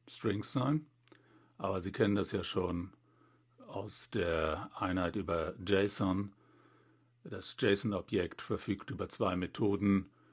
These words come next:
um aus einem JavaScript-Objekt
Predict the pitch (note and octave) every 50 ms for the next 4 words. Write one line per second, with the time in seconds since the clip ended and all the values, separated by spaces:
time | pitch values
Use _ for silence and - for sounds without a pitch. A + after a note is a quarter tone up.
0 | _ _ _ _ _ - - G2 F#2+ G2 F2 F2 F#2 - A2+ F2+ F2 E2+ E2 E2
1 | D#2+ D#2 D#2 - _ _ _ _ _ _ - - - A2 F#2 F2+ F2+ E2+ - -
2 | A#2 - - F#2 - - F#2+ E2+ - - - - - -